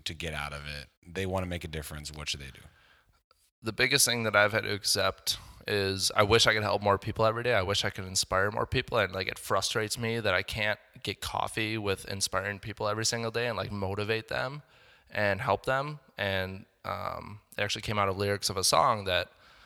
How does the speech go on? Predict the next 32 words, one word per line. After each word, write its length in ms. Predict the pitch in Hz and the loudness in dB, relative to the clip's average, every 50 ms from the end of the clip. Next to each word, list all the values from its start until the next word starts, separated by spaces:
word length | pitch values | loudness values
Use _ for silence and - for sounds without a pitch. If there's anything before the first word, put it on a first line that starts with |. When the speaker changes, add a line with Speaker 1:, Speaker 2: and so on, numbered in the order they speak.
| - _ | -20 _
Speaker 2:
I 100 | - - | -6 -2
listened 320 | 101 98 95 - 95 92 92 | 0 0 0 0 -2 -4 -4
to, 240 | 139 95 104 113 113 | -2 0 0 0 2
and 520 | - 101 95 95 95 95 92 92 95 92 90 - - - - _ _ _ _ _ - | 2 2 4 4 4 2 2 0 -4 -8 -12 -16 -20 -20 -20 _ _ _ _ _ 2
it 60 | 107 | 4
was 120 | 107 101 95 | 4 4 4
this, 120 | 98 98 | 4 2
"Find 300 | - - 107 107 113 113 | 4 6 6 6 8 8
out 160 | 120 113 104 | 8 8 8
what, 200 | 98 104 98 - - - _ _ _ _ - _ _ _ _ _ _ _ _ _ _ _ _ _ - 110 104 | 6 4 4 4 -2 -12 _ _ _ _ -20 _ _ _ _ _ _ _ _ _ _ _ _ _ -10 -8 4
find 180 | - 127 135 143 | 8 10 10 10
out 100 | 139 123 | 10 8
what 140 | 123 120 | 8 4
you 120 | 113 107 101 | 4 2 0
love 460 | 98 95 95 95 101 104 104 104 - | 2 4 6 6 6 6 4 0 -4
doing 460 | - 104 101 101 104 107 113 120 120 113 | -2 0 0 2 0 0 -2 -4 -6 -6
in 80 | - 120 | -2 0
this 160 | 120 113 113 | 0 0 2
world. 400 | 117 117 123 123 127 127 123 123 117 - _ _ _ _ _ _ _ _ _ _ _ _ _ - 104 | 2 4 4 4 4 2 0 -4 -10 -16 _ _ _ _ _ _ _ _ _ _ _ _ _ -6 0
Don't 220 | 117 120 120 117 | 2 4 4 6
try 120 | - 131 | 6 6
to 80 | 120 117 | 6 6
change 240 | - - 117 110 101 | 4 2 0 0 0
the 60 | 101 | 0
world. 300 | 95 98 98 101 110 110 | 2 4 4 4 4 4
Just 160 | 104 95 - | 2 -2 2
find 240 | - 113 110 113 113 | 4 4 6 8 8
out 100 | 107 98 | 6 6
what 140 | 98 101 104 | 6 2 2
you 100 | 104 98 | 0 2
love 260 | 95 95 95 98 92 | 4 4 4 4 2
doing 400 | 92 101 101 101 107 113 120 127 | 0 -2 0 0 0 0 -2 -6